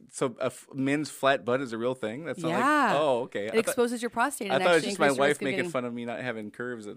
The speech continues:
Speaker 1: way she
Speaker 2: No,
Speaker 1: likes.
Speaker 2: it's sup-,
Speaker 1: Okay.
Speaker 2: yeah, it's really
Speaker 1: Gotcha.
Speaker 2: bad.
Speaker 1: All right.
Speaker 2: Um, drink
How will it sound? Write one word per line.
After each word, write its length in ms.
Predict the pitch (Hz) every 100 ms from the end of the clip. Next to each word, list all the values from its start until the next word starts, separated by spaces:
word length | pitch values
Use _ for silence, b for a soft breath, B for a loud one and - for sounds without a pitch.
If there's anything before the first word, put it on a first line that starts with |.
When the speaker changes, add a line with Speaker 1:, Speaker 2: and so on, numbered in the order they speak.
| 175
Speaker 1:
way 120 | 196
she 60 | 196
Speaker 2:
No, 240 | 247 285
Speaker 1:
likes. 160 | 247 214
Speaker 2:
it's 60 | -
sup-, 120 | 240
Speaker 1:
Okay. 100 | -
Speaker 2:
yeah, 280 | 220 247 330
it's 100 | 233
really 160 | 226 247
Speaker 1:
Gotcha. 460 | - 240 339 170 143
Speaker 2:
bad. 20 |
Speaker 1:
All 60 |
right. 560 | 120 131 190 - 208 202
Speaker 2:
Um, 160 | 190 - -
drink 400 | 202 226 277